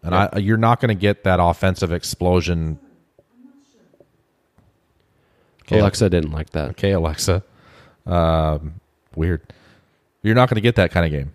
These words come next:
Speaker 1: And, and I even have written down, like, "Are you gonna see an offensive explosion?" No, you're not. Unless, uh, the Rams defense just really sucks and Dallas is able to go out there and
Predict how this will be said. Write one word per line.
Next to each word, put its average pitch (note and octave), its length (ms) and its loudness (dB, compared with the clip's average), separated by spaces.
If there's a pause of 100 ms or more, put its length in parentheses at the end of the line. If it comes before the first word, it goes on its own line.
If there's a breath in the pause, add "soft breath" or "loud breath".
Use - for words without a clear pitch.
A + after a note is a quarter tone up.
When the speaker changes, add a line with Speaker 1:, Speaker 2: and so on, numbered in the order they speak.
(140)
Speaker 1:
And, F2 760 0
and F2 580 -2
I F2 120 -2
even F2+ 140 0
have F2+ 120 0
written E2+ 220 0
down, F#2+ 200 4
like, F2 120 2
"Are D#2 60 -4
you D#2+ 80 -2
gonna D#2+ 120 -2
see - 160 -4
an F2+ 80 0
offensive F2 460 0
explosion?" F2+ 640 0 (220)
No, F#2 380 2
you're D#2 120 -2
not. F2 380 0 (240)
Unless, G2+ 800 2 (720)
uh, E2 600 0 (360)
the F2+ 100 0
Rams G#2+ 720 0 (580)
defense G2 580 0
just F2+ 320 0 (100)
really F#2+ 360 2
sucks - 680 -4
and E2 280 -4 (280)
Dallas G#2+ 460 0
is E2 100 -4
able E2 260 2
to D#2+ 120 -6
go D#2+ 160 4
out D2+ 200 2
there D2 380 2
and D2 460 -4